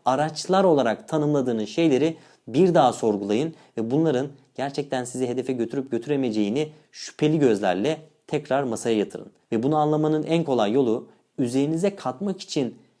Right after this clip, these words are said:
çıldırasıya efor sarf ettiğiniz o yetkinliklere sahip olan insanları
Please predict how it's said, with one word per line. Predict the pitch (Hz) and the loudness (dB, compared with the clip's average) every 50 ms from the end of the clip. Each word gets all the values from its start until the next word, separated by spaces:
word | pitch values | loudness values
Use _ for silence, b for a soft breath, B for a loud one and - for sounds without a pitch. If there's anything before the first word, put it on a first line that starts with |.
| B _ _ | B _ _
çıldırasıya | - - 143 131 135 135 143 151 151 151 - - 180 175 | -8 -4 -2 -2 -2 -2 -2 -2 -2 -4 -4 -4 -2 -2
efor | - 131 123 127 175 180 | -2 -4 -4 -4 -4 -6
sarf | 175 - 151 139 135 139 | -4 -4 -4 -6 -4 -4
ettiğiniz | 135 123 131 - - 123 113 110 113 - - | -4 -6 -4 -6 -6 -4 -4 -4 -6 -4 -2
o | 165 190 | 0 2
yetkinliklere | 170 139 120 - - - 123 113 110 104 110 - 107 101 101 | 2 2 2 0 -2 -4 -2 -2 -2 -2 -2 -2 -2 -2 -4
sahip | - - 131 151 170 175 175 147 | -4 -4 -2 -2 -2 -2 -2 -2
olan | 123 113 113 - | -4 -4 -4 -4
insanları | 135 139 135 - 143 131 123 120 120 156 180 | -4 -4 -2 -2 -2 -2 -2 -2 -4 -4 -6